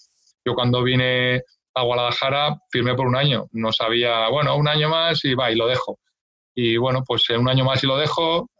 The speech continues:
poco a poco han sido cinco y, bueno, y ahí estamos, ¿no? Y, en fin, es un, es, son diferentes y las circunstancias de cada uno son diferentes y eso te obliga, pero eso no quiere decir que Arpad no pudiera seguir jugando,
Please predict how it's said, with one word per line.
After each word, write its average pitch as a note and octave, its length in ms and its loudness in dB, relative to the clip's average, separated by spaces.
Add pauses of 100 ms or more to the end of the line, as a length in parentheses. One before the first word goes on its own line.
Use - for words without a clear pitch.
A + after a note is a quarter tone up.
(280)
poco B2+ 180 -2
a A#2+ 80 0
poco D3 220 -2
han C#3+ 80 2
sido B2 240 2
cinco A2 460 -2
y, G#2+ 400 0
bueno, C3+ 280 -4
y B2 80 -4
ahí A#2 160 2
estamos, A#2 400 -2
¿no? C3+ 160 -6 (160)
Y, A2 300 -12 (160)
en A2+ 100 -10
fin, - 160 -12 (140)
es - 180 -20
un, A#2+ 340 -4
es, B2+ 80 -4 (140)
son C#3 180 -2
diferentes C#3+ 600 0
y - 80 -4
las A#2+ 180 0
circunstancias C3+ 560 -2
de C3+ 100 0
cada B2 180 0
uno C3 160 2
son B2 120 2
diferentes B2 580 0 (520)
y A2 460 2
eso A2+ 220 -2
te B2 80 -2
obliga, A#2 640 0 (540)
pero B2+ 180 0
eso C3 120 2
no D3 100 0
quiere D3 180 0
decir D3 180 -2
que C3+ 100 -2
Arpad C#3 240 -2
no C3 140 2
pudiera A#2 240 0
seguir G#2 220 -2
jugando, F#2+ 360 -8